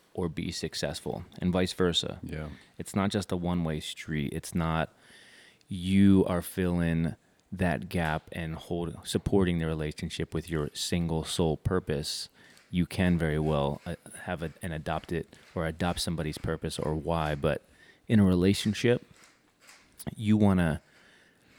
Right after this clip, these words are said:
Speaker 1: be so supportive and fully believe with everything that makes you in your partner's purpose in life.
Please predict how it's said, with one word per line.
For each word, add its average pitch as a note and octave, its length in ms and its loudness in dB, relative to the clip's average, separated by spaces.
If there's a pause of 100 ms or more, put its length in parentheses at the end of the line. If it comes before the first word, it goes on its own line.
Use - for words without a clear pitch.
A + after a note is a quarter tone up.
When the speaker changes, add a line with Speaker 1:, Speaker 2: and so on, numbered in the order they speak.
(180)
Speaker 1:
be F#2+ 240 6 (100)
so B2 720 2
supportive F2+ 1080 2 (300)
and F2 440 2
fully C3 680 2
believe F2+ 580 -2
with D#2+ 200 -2
everything A2+ 400 0
that F#2+ 120 2
makes F2 400 -2
you C#2 260 -6 (500)
in F2 320 2
your F#2+ 240 0
partner's E2+ 760 -2 (360)
purpose F2 340 -2
in E2+ 140 -2
life. - 360 -10